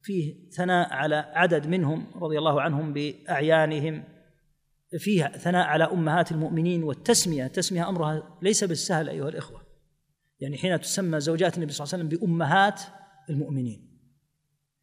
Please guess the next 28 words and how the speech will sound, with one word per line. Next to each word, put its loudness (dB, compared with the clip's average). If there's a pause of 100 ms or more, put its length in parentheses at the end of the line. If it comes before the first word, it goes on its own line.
(140)
إذا 2
قال 6
أحد: 4
"إن 2
زوجات 2
النبي -2
صلى -8
الله -8
عليه -2
وسلم -8
كفار"، -6
يقال: 0
"يا 8
عدو 6
الله". 0 (580)
إذا 0
قال: 4
"إنهن 2
كافرات"، 0
يقال: 2
"يا 12
عدو 6
الله، 2 (340)
أمهات 8
المؤمنين 8
كافرات، 4 (220)
كيف 8
يكن 6